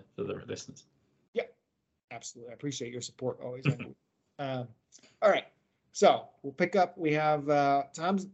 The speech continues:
Speaker 2: nibbling with two triple-digit guys here that he likes a lot, and then we're getting deep into the weeds, uh, for a couple of mine. So, Tom, can you go back to back?
Speaker 1: Yeah, so Eduardo Molinari, I mentioned earlier about playing in front of him could be really important.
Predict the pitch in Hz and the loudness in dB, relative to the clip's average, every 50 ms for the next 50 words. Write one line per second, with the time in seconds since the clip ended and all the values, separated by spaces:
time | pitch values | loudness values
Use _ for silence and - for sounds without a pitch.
0 | - _ _ _ _ 170 160 160 151 151 156 151 139 131 131 - - - 214 214 | -20 _ _ _ _ -4 -2 0 2 2 2 2 0 -2 -4 -2 4 6 8 8
1 | 185 160 160 175 - - - - 160 - 156 151 147 135 156 156 151 143 131 131 | 8 8 6 4 2 0 0 0 2 2 2 2 2 2 0 0 0 0 2 2
2 | 135 131 - - - 143 147 143 139 127 135 156 151 143 143 139 - 151 143 143 | 0 -2 -4 -4 0 2 2 2 2 0 0 2 4 4 4 2 -2 -2 -2 0
3 | 143 143 143 143 139 143 147 151 151 143 151 156 147 143 135 127 - - - _ | 0 0 -2 -2 -4 -4 -2 -2 0 2 2 2 0 0 -4 -8 -12 -16 -20 _
4 | _ _ _ _ _ _ _ _ - - - 208 233 240 233 220 196 170 147 165 | _ _ _ _ _ _ _ _ -6 2 6 6 6 8 8 6 6 6 4 2
5 | 156 156 147 143 147 143 139 127 123 123 - - - 160 147 135 127 127 131 139 | 2 4 6 6 6 6 6 4 2 -2 -6 -8 -6 -4 -2 -2 -2 -2 -4 -6
6 | 131 135 143 143 143 139 131 131 131 135 127 117 117 120 117 - - 123 - 147 | -4 -2 -2 0 0 0 -2 -2 -2 -4 -4 -4 -6 -8 -8 -8 -8 -6 -2 0
7 | 143 147 156 151 156 151 151 147 147 151 135 135 - 139 147 175 202 202 - - | 2 2 2 2 0 2 4 4 6 6 4 2 2 4 4 4 4 4 -2 -10
8 | - - _ _ _ _ _ _ _ _ _ _ _ _ - 165 170 135 - - | -20 -20 _ _ _ _ _ _ _ _ _ _ _ _ 8 8 10 10 8 6
9 | - - 156 151 147 147 143 143 156 156 165 180 180 170 160 156 151 147 147 156 | 4 6 8 8 8 8 8 6 2 4 6 8 8 8 6 4 2 2 2 2
10 | 156 135 98 92 - - - 110 110 135 123 123 135 139 135 - - 127 120 120 | 4 4 2 2 0 -4 -6 -4 -2 0 2 4 4 4 4 2 0 0 2 2
11 | 123 120 117 113 110 - 120 113 113 110 - - - - 131 131 127 123 117 107 | 4 4 4 4 4 2 2 2 0 -2 -4 -10 0 4 6 6 6 6 2 0
12 | - 123 120 110 127 120 110 - - - - - 113 110 117 113 113 104 92 - | -2 -4 -2 -2 -2 -2 0 0 0 0 0 -2 0 0 2 2 2 0 2 8
13 | - 135 143 135 139 - 110 98 98 - | 10 10 10 10 8 6 2 2 2 -2